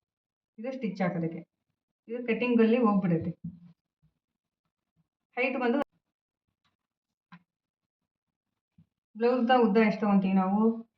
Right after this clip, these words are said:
ಆ, ಹದಿನೈದು ಇಂಚ್ ರೆಡಿ ಬರುತ್ತೆ. ಅಲ್ಲಿಗೆ ಡಾರ್ಟ್‌ದ ಹೈಟ್ ಇಷ್ಟು ಬರುತ್ತೆ ನೋಡಿ. ಇಲ್ಲಿವರೆಗೂ ವಿ ಮಾರ್ಕ್, ನಾವು ಇಲ್ಲಿವರೆಗೂ ಕಟಿಂಗ್ ಮಾಡಬೇಕು.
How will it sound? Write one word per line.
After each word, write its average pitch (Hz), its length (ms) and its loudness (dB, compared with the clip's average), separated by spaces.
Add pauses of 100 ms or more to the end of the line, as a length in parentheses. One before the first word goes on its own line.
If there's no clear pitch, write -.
(960)
ಆ, 196 60 -10 (200)
ಹದಿನೈದು 220 360 6
ಇಂಚ್ 226 160 8
ರೆಡಿ 202 220 4
ಬರುತ್ತೆ. 190 360 2 (1400)
ಅಲ್ಲಿಗೆ 220 300 -6 (180)
ಡಾರ್ಟ್‌ದ 220 500 4
ಹೈಟ್ 214 320 2
ಇಷ್ಟು 202 200 -2
ಬರುತ್ತೆ 190 240 2
ನೋಡಿ. 180 160 4
ಇಲ್ಲಿವರೆಗೂ 247 460 8
ವಿ 226 220 10
ಮಾರ್ಕ್, 208 340 8 (360)
ನಾವು 196 200 6
ಇಲ್ಲಿವರೆಗೂ 226 460 6
ಕಟಿಂಗ್ 196 280 4
ಮಾಡಬೇಕು. 170 360 2